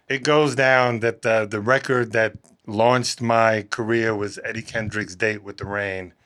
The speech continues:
When I started D J ing, for some reason I took to that record. It was a great record,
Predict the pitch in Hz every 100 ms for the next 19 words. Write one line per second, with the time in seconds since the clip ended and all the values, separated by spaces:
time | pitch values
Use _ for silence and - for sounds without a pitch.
0 | _ _ _ _ _ _ _ - 117 117
1 | 110 - 147 147 120 135 120 120 110 104
2 | 101 95 101 - - 131 131 131 127 117
3 | 117 117 135 123 123 110 101 104 98 101
4 | 92 95 120 117 104 107 95 95 87